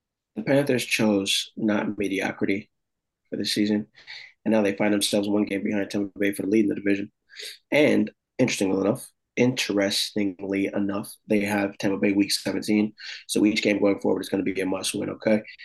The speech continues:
This, this one comes against the Pittsburgh Steelers, who will fight to ensure that, as you said, Hefe, Mike Tomlin does not go under five hundred for the first time in his career. Now, the Panthers have won two straight, and Sam Darnold being back under the helm has done something very important for this team.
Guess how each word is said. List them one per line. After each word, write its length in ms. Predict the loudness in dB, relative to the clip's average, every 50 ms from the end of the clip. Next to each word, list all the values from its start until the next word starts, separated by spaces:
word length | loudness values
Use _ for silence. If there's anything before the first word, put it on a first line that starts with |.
| -20 -16 -8 -4
This, 220 | -2 -2 -2 -2 -2
this 220 | 0 0 0 2
one 120 | 4 2 2
comes 220 | 2 2 0 2
against 200 | 2 0 0 -2
the 60 | -2
Pittsburgh 400 | -6 -4 -4 -4 -2 -2 -2 0
Steelers, 260 | 0 0 0 0 0 0
who 80 | -2
will 100 | -4 -2 0
fight 180 | 0 0 0
to 100 | 2 0
ensure 240 | 0 0 0 -2 -2
that, 160 | 0 -2 -2
as 200 | -2 -4 -6 -6
you 80 | -8 -8
said, 160 | -8 -8 -6
Hefe, 400 | -6 -6 -6 -4 -2 -2 -2 -2 -4 _ -20 -20 -20 -20 -20 _ _ -4
Mike 220 | -2 -2 -2 -2
Tomlin 380 | -2 -2 0 2 2 2 0 0
does 200 | -2 -4 -2 0
not 320 | 0 0 0 0 -2 0
go 180 | 0 0 2 0
under 160 | 0 -2 -4
five 260 | -4 -4 -4 -4 -2
hundred 280 | -2 -2 -2 -4 -4 -6
for 80 | -6
the 100 | -6 -4
first 320 | -4 -4 -4 -4 -6 -8 -6
time 140 | -6 -4
in 80 | -4 -4
his 100 | -6 -8
career. 400 | -8 -4 -2 0 0 -2 -2 -6 _ _ _ -20 -20 -18 -18 -18 -18 -18 -18 -16 -10 -4 -2
Now, 100 | -2 -2
the 100 | -2 -2
Panthers 320 | 0 0 2 2 2 2
have 100 | 0 0
won 220 | 2 2 0 0 0
two 240 | -2 -2 -2 0
straight, 260 | 0 0 2 2 2 2
and 100 | 0 -2
Sam 320 | 0 0 2 2 2 2
Darnold 380 | 0 0 0 0 -2 -2 -2 -4
being 220 | -4 -4 -4 -4
back 240 | -2 -2 -2 -2 -2
under 140 | -4 -6 -6 -6 -6
the 80 | -6
helm 220 | -4 -2 -4 -4 -4
has 100 | -4 -4
done 120 | -6 -6
something 300 | -4 -4 -2 -2 -2 -2
very 160 | -2 0 -2 -2
important 360 | -4 -2 -2 -2 -2 -2 -4
for 80 | -8
this 180 | -10 -10 -10 -8
team. 280 | -4 -4 -4 -4 -6